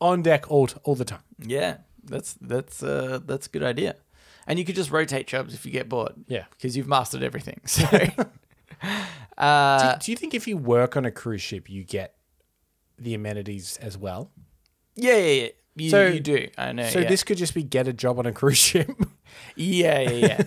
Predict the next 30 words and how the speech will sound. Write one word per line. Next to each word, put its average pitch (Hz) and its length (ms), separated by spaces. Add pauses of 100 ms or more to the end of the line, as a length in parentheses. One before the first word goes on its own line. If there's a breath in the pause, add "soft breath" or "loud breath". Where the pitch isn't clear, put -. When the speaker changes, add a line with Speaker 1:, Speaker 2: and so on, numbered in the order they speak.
(180)
Speaker 1:
<laughs> - 220
Speaker 2:
But, 143 680
um, 123 680 (240)
yeah, 160 240
I 147 140
mean, 143 180
obviously, 123 440
then 120 100
Speaker 1:
'Cause 120 120
Speaker 2:
you 127 120
have 127 280
to 131 80
do 131 100
your 120 440
Speaker 1:
I - 60
Speaker 2:
job. 135 200
My, 214 140
my 190 300
brother 185 340
Speaker 1:
Well 151 140
Speaker 2:
actually 147 240
went 135 320
to 123 420
look 135 300
at, 117 180
'cause 135 160
he's 135 180
a 117 220
musician, 123 640
Speaker 1:
Mm-hmm. 123 200